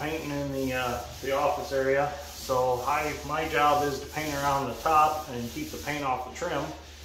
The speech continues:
So I'm gonna show you how I achieve this. Pretty simple. I've, uh, just got me a taping knife for drywall right here. And I've got one of these paint sponges.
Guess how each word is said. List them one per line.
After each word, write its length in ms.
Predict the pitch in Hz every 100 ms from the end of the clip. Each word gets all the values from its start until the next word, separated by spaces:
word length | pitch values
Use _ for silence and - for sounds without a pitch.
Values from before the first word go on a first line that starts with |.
| -
So 120 | - 143
I'm 100 | 208
gonna 120 | 170
show 180 | 175 160
you 120 | 131
how 160 | 143
I 80 | 131
achieve 440 | 110 - 160 139 110
this. 520 | 113 - - - -
Pretty 220 | 202 196
simple. 640 | - 185 165 160 180 - - - - - 127
I've, 280 | 135 139
uh, 300 | 143 139 127
just 260 | - 160 -
got 280 | 156 151 147
me 180 | 147 139
a 240 | 135 135 127
taping 420 | 180 175 156 147
knife 580 | 147 160 - - - -
for 100 | 131
drywall 560 | 143 147 131 131 135 123
right 160 | -
here. 300 | 127 160 180 - - - - - - - - - -
And 280 | 131 131 131
I've 260 | 135 131 143
got 300 | 139 135 147
one 160 | 147
of 180 | 135 127 131 - 139
these 380 | 135 135 123 - - 165
paint 200 | 160 -
sponges. 640 | - 127 123 151 -